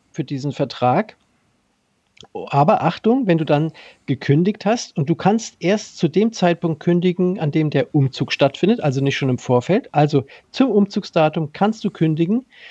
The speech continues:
und dann läuft dieser Vertrag aber noch drei Monate weiter, bevor er beendet wird. Das heißt, du kannst vorher nicht kündigen, bist jetzt umgezogen, hast dort kein Kabelfernsehen mehr liegen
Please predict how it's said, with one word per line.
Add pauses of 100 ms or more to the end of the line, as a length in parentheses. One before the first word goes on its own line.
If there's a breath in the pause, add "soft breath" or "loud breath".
(380 loud breath)
und
dann
läuft
dieser
Vertrag
aber
noch
drei
Monate
weiter,
bevor
er
beendet
wird. (460)
Das
heißt,
du (180)
kannst
vorher
nicht
kündigen,
bist
jetzt
umgezogen,
hast
dort
kein
Kabelfernsehen
mehr
liegen